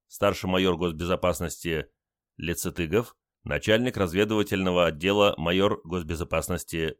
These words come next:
Трофимов. Прочитав, замверховного главнокомандующего вопросительно посмотрел на Андрея Николаевича. «Село Ангушты находится в непосредственной близости от бывшей горной базы бригады Седова»,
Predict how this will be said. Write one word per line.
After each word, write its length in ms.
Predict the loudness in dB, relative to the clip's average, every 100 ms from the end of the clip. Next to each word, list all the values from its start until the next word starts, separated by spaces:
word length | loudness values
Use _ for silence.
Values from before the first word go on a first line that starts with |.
| -4
Трофимов. 600 | -4 -2 -4 -6 -10 _ _ _ _ _ _ _ _ _ _ _ 0
Прочитав, 640 | 0 0 0 2 2 -2 -14
замверховного 800 | -2 0 2 2 2 0 0 0
главнокомандующего 1120 | -2 -2 -2 0 0 0 -2 -2 0 0 -2 -6
вопросительно 720 | -6 -2 0 0 -2 -2 -2
посмотрел 540 | -2 -2 -4 0 0 0
на 120 | 0
Андрея 300 | 0 -2 -2
Николаевича. 800 | 0 0 2 0 -4 -8 -8 -10 _ _ _ _ _ _ _ _
«Село 400 | -6 2 4 4 4
Ангушты 600 | 4 2 -4 -2 0 0
находится 560 | 0 0 0 0 0
в 40 | 0
непосредственной 600 | 0 -2 -2 -2 0 -2
близости 460 | 0 0 0 -2 -2
от 160 | -2
бывшей 260 | -4 -4 -2
горной 320 | -2 0 0
базы 320 | 0 0 0
бригады 400 | -2 -2 -2 -2
Седова», 540 | -6 0 0 0 -6